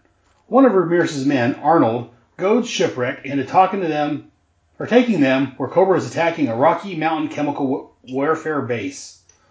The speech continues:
Once there, the Dreadnoks attack the helicopter with a missile, causing Shipwreck to crash. When the Joes come looking for Shipwreck, Cobra Rattlers attack the rescue party. Shipwreck uses Cobra's own missiles to take out the Rattlers, but then he's captured by Brad's favorite character.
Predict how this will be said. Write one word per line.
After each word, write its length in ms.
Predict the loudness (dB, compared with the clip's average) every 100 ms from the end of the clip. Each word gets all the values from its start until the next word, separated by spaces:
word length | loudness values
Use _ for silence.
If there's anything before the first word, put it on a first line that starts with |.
| _ _
Once 300 | 2 2 2
there, 500 | 2 2 2 -2 -8 _ _
the 80 | -4
Dreadnoks 420 | -2 0 -2 -6
attack 240 | -8 -8
the 60 | -6
helicopter 480 | 0 0 0 -4 -4
with 100 | -2
a 60 |
missile, 520 | 0 0 0 -2 -2 -10 _ _
causing 340 | 0 2 2
Shipwreck 420 | -2 -4 -2 -4 -4
to 80 |
crash. 640 | -8 -6 -8 -8 -12 -14 _ _ _ _ _ _
When 200 | -4 -4
the 60 |
Joes 340 | -2 0 2 2
come 220 | 0 0
looking 240 | 2 0
for 100 | 0
Shipwreck, 600 | 0 0 0 -2 -2 -8
Cobra 360 | -2 2 4 4
Rattlers 460 | 4 2 2 0
attack 340 | -2 0 0 0
the 60 |
rescue 280 | -2 -2 -6
party. 360 | -8 -10 -10 -20 _ _ _ _ _
Shipwreck 640 | -4 0 2 4 2 2
uses 260 | -4 -4 -2
Cobra's 340 | 0 2 2
own 160 | 2 2
missiles 340 | 2 0 -4
to 60 | -4
take 200 | -4 -2
out 140 | -4
the 80 | -2
Rattlers, 560 | -2 0 0 0 -2 -10 _ _ 0
but 120 | 2
then 120 | 4
he's 180 | 2 2
captured 320 | 2 2 0
by 100 | 0
Brad's 340 | 2 2 2
favorite 280 | 2 -2 -2
character. 460 | -2 -2 -4 -12